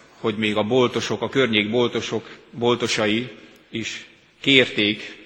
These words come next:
a gyülekezetet, hogy időben figyelmeztessetek bennünket, hogy fel tudjunk készülni, mert valóban a gyülekezet asszonyai úgy kitettek magukért, hogy terű-terű asztalkámot varázsoltak oda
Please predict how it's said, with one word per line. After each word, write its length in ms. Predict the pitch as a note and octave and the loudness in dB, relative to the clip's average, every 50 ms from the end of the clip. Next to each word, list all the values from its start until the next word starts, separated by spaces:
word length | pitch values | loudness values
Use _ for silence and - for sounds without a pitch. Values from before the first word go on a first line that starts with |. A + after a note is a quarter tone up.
| - - _ _ | -20 -20 _ _
a 100 | - A2 | -16 -10
gyülekezetet, 640 | G#2 B2 B2 A2+ G#2 - A2+ G#2+ A2 G2+ - A2 - | -4 0 0 0 0 0 -2 -4 -4 -6 -6 -10 -10
hogy 200 | A2+ A2 G#2+ - | -10 -8 -4 -2
időben 380 | D3+ D#3+ D#3+ D3 B2 B2+ A#2 A2+ | 2 4 4 4 4 4 2 2
figyelmeztessetek 960 | A2+ C3 B2 A#2 A2+ G#2+ G#2+ A2 A2 - - B2 G#2+ - - A2 - A2 G2+ | 2 -2 2 2 4 4 2 0 -2 -4 -4 -6 -4 -4 -4 -4 -4 -4 -4
bennünket, 480 | G2 G#2+ A2+ A#2 A2+ A2+ A2 B2 A2 - | -2 -2 -2 0 -2 -4 -4 -4 -4 -4
hogy 120 | A2+ - | -6 -4
fel 260 | - C3 C#3+ D3 C#3+ | 0 4 4 4 4
tudjunk 320 | - C#3 A2+ A2+ A#2 A2+ - | 2 -4 -4 -4 -4 -4 0
készülni, 800 | C3+ C3 B2+ B2 - - A#2+ A2+ A2 G#2 G#2 B2 C#3 - - - - - - - _ _ _ _ _ - _ - - _ - - _ _ _ _ | 2 4 4 4 2 0 0 0 0 2 0 0 -2 -4 -10 -18 -20 -20 -20 -20 _ _ _ _ _ -20 _ -20 -20 _ -20 -20 _ _ _ _
mert 280 | - A2 A2 A2 G#2+ - | -6 -2 -2 -2 0 2
valóban 640 | C3 C#3+ C3+ A#2+ A2+ G#2 G#2+ G#2+ A2+ B2 B2+ B2 A#2 - - - - | 2 4 4 4 2 2 2 0 0 0 -4 -8 -12 -14 -20 -20 -18
a 80 | - G#2+ | -14 -8
gyülekezet 580 | A2+ C#3+ C#3+ B2+ A2+ - A#2 G#2+ A2 G2 - | -4 0 2 2 2 0 -2 -2 -4 -4 -4
asszonyai 640 | - B2+ A#2+ - - B2 A#2 A#2 A#2 A#2 A#2 A#2+ - - | -4 -6 -4 -4 -6 -4 -2 0 0 0 -2 -2 -4 -4
úgy 180 | D3 D3 C#3+ - | -4 -4 -2 -2
kitettek 500 | - D3 C3+ C3 A#2 - - A2+ G#2 A2+ | -4 -2 0 0 -2 0 -2 -4 -2 0
magukért, 760 | A#2 A#2 A#2+ A#2+ A#2 A#2 - A#2+ B2 C3 - - - - - - - - - - - - _ _ _ _ | 0 0 2 0 0 0 2 4 4 4 2 -2 -10 -16 -18 -20 -20 -20 -20 -20 -20 -20 _ _ _ _
hogy 280 | - A#2+ A#2 A2+ - - - - | -4 -4 -4 -4 -6 -16 -8 0
terű-terű 600 | - B2+ B2+ B2 A#2 A2+ G#2+ - A#2 A2+ A2+ A2+ | 2 4 4 4 2 0 2 2 2 2 2 0
asztalkámot 720 | A2+ A2+ A#2 - - A2+ G#2 - A#2+ A2 A2 G#2+ G#2+ G#2+ - | 0 0 -2 -2 -4 -4 -2 0 0 0 0 0 -4 -6 -6
varázsoltak 800 | A#2+ A2+ A#2 A#2+ A2+ A2 A2 - A#2+ A2 G#2+ - A#2 G#2 - | -2 0 2 2 2 0 0 -2 -2 -2 -2 -2 -2 -4 -4
oda 400 | A#2+ A#2 A2 G#2 G2+ G2+ - - | -2 -2 0 0 -2 -2 -10 -18